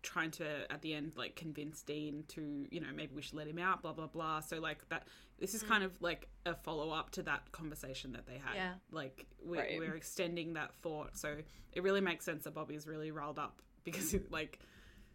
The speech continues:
Speaker 1: yeah, we've already seen the build-up.
Speaker 3: He's just been, like, watching things go from bad to worse, and now, like, this,
Speaker 2: Hey.
Speaker 3: he's like, "Fucking hell." And also, like, the fact that Dean, like, mirrored John's exact words when Sam first left.
Speaker 1: Yeah.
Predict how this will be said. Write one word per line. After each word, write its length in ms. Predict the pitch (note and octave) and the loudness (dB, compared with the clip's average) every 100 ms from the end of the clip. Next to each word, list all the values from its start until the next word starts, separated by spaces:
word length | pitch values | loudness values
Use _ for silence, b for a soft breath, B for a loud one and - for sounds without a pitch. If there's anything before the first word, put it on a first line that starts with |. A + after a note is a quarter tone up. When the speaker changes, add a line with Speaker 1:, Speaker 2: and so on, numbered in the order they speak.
| B - | B -4
Speaker 1:
yeah, 140 | E3+ - - | -4 -4 2
we've 180 | F#3 F3 | 2 4
already 220 | E3+ F3 | 4 4
seen 220 | E3+ E3+ | 2 0
the 80 | D#3+ | 0
build-up. 460 | D3 D3 - - - | -2 -2 -2 -6 -12
Speaker 3:
He's 200 | - G#3 | 4 4
just 220 | G3+ G3+ G3+ | 6 6 8
been, 160 | G3 | 8
like, 160 | F#3+ F3 | 8 10
watching 340 | D3+ D3 E3 | 8 8 2
things 240 | D#3+ D#3 - | 2 0 4
go 160 | D3+ | 4
from 220 | D3 D#3+ | 6 2
bad 240 | D#3 C#3+ C#3+ | 6 4 4
to 80 | C#3 | 0
worse, 420 | C#3+ C#3 C#3 - | 2 2 0 -2
and 240 | D#3 D#3+ | 0 0
now, 280 | C3+ C3+ C3+ | 0 0 2
like, 220 | C3+ C3+ | 0 2
this, 280 | - D3+ C#3 | 4 6 4
Speaker 2:
Hey. 120 | A#3+ A3+ | 2 0
Speaker 3:
he's 80 | A3+ | 0
like, 160 | C#3+ - - - - - - | -2 -4 -18 -20 -20 -20 -14
"Fucking 240 | D#3 - D3+ | -12 -10 -6
hell." 160 | D3 - B B - | -6 -8 B B 10
And 160 | C#4 | 10
also, 240 | A3+ G#3 G3+ | 10 8 6
like, 180 | F#3 | 8
the 80 | F#3 | 6
fact 320 | F3+ D3+ D3+ | 8 6 6
that 280 | E3 D3+ - F#2 - - - - - | 6 6 4 -4 -12 -18 -20 -20 0
Dean, 320 | F3+ E3+ D#3+ | 6 8 8
like, 160 | D3+ C#3 | 4 2
mirrored 500 | D#3+ D#3 D#3 D#3 C#3+ | 2 4 6 4 4
John's 320 | C#3+ D3 D3+ | 2 2 -2
exact 380 | D#3 D3 C3+ - | -2 0 0 0
words 340 | C3+ C3+ C#3 | 0 0 -2
when 140 | D3 D3 | -6 -2
Sam 260 | C3+ B2 | -2 -2
first 240 | C3+ C#3 - | -2 -2 2
left. 520 | D3 D3 E3 - - | 2 2 -2 -6 -12
Speaker 1:
Yeah. 300 | D#3+ D#3 | -8 -6